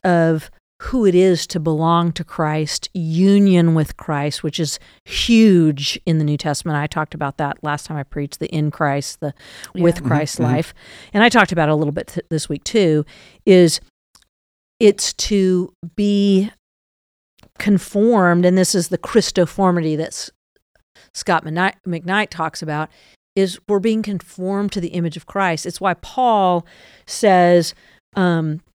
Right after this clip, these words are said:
Speaker 1: you know, in Philippians chapter three,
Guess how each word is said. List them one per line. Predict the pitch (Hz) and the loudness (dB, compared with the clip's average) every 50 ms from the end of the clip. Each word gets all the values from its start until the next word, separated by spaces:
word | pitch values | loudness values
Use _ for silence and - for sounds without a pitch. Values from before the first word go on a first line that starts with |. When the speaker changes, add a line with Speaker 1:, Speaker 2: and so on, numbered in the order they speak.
| _ _ _ _ _ _ _ _ _ _ _ _ _ _ | _ _ _ _ _ _ _ _ _ _ _ _ _ _
Speaker 1:
you | _ 208 208 | _ 2 2
know, | 196 180 170 | 4 4 2
in | 175 160 | 2 0
Philippians | - - 190 190 190 - 180 165 - - | -2 0 0 0 0 0 -4 -4 -4 -2
chapter | 214 180 170 - 185 151 | -2 -2 -2 -2 -6 -12
three, | - - - - 247 233 226 190 170 165 160 160 160 | -10 -12 -10 -4 -2 0 0 2 2 2 0 0 -2